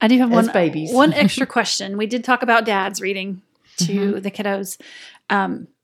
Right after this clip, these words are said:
Speaker 1: and obviously awesome aunts can read to the kiddos.
Speaker 3: Mm-hmm.
Speaker 1: But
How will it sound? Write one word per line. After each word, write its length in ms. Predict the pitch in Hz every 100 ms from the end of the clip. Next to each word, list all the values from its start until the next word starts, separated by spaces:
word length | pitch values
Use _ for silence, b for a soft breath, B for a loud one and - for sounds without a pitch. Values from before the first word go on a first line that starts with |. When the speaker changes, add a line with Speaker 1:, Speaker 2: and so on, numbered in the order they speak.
| -
Speaker 1:
and 120 | 220
obviously 400 | 180 208 196 208
awesome 320 | - 190 214 -
aunts 500 | 196 180 - - -
can 200 | - 196
read 200 | 208 196
to 80 | 202
the 80 | 190
kiddos. 360 | 202 180 170
Speaker 3:
Mm-hmm. 200 | - 208
Speaker 1:
But 400 | 214 285 180 -